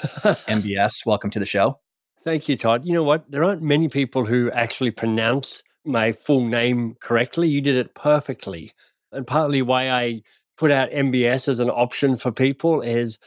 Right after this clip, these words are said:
Speaker 1: people get really intimidated by my surname of Bungay Stanier. In fact, I once got a letter addressed to Michael Banging Spaniel, which I knew then <laughs> that this was gonna be a problem. So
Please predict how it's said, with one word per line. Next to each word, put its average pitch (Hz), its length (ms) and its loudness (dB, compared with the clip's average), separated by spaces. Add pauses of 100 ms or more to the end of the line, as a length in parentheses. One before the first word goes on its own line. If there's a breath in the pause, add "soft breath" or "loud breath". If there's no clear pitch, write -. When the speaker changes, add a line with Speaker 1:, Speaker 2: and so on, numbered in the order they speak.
(400 soft breath)
Speaker 1:
people 156 200 2
get 143 140 0
really 143 240 2
intimidated 131 600 0
by 113 100 2
my 113 180 2
surname 120 540 2
of 104 160 -6
Bungay 117 380 2
Stanier. 113 580 -2 (100)
In 147 80 -10
fact, 143 160 -2
I 143 100 2
once 156 260 2
got 135 100 0
a 123 80 0
letter 127 300 2
addressed 120 340 -2
to 117 60 -2
Michael 113 400 0
Banging 120 460 0
Spaniel, 131 680 0
which 123 180 -10
I 120 120 2
knew 139 280 0
then 123 400 0 (140)
<laughs> - 140 -20
that 135 260 0
this 147 140 0
was 139 100 -2
gonna 143 180 4
be 131 200 0
a - 80 -8
problem. 123 520 2
So 127 440 0